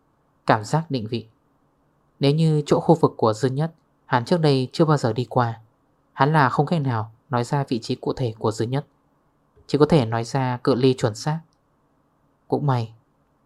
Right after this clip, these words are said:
Dư Nhất tuyển định là chỗ mà Trường Sinh cùng với Trương Mặc lúc trước vừa đi ngang qua. Chính là ở hướng đông ngoài hai mươi dặm, chỗ giao lộ mà đại đầu nghênh đón chúng ta.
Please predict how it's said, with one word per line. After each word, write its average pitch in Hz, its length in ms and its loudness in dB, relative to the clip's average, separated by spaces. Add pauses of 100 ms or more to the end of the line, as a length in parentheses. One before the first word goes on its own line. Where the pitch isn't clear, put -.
(100)
Dư - 160 4
Nhất 185 300 0
tuyển 110 220 0
định 117 180 -4 (640)
là 113 420 2
chỗ 147 240 2
mà 123 420 0
Trường 113 200 -2
Sinh 131 240 0
cùng 117 180 -4
với 110 120 0
Trương 135 220 0
Mặc 123 140 -2 (260)
lúc 156 180 0
trước 180 240 -2 (140)
vừa 123 180 4
đi 123 160 0
ngang 120 220 -2
qua. 123 280 0 (2250)
Chính 165 200 -2
là 131 240 2
ở 110 300 -2
hướng 127 180 -2
đông 131 320 2
ngoài 123 220 4
hai 151 160 -4
mươi 147 160 0
dặm, 120 200 -2 (560)
chỗ 151 480 2
giao 135 240 2
lộ 123 280 2
mà 120 300 0
đại 117 180 -2
đầu 117 180 2
nghênh 123 220 -2
đón 113 180 0
chúng 113 160 -10
ta. 113 260 -2